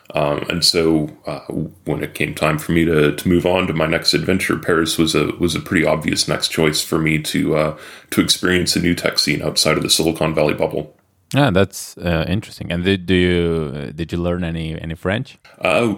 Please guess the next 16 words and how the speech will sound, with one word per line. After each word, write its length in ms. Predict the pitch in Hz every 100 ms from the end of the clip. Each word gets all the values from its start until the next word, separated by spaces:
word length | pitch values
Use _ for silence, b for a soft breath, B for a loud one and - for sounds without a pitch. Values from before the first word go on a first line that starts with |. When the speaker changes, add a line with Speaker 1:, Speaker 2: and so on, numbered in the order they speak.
| -
Speaker 1:
oui, 200 | 147 269
je 120 | -
parle 300 | - 131 147
un 80 | 117
peu 160 | 107 123
de 80 | 117
français, 640 | - 104 - 87 349 -
mais, 460 | 101 98 98 92 90
euh, 380 | 80 80 78 - 113
c'est, 640 | - 110 95 92 87 -
c'est 340 | - 87 85
très, 220 | - 160 151
très 180 | 139 113
difficile 400 | 123 113 95 76
pour 120 | -
moi. 120 | 76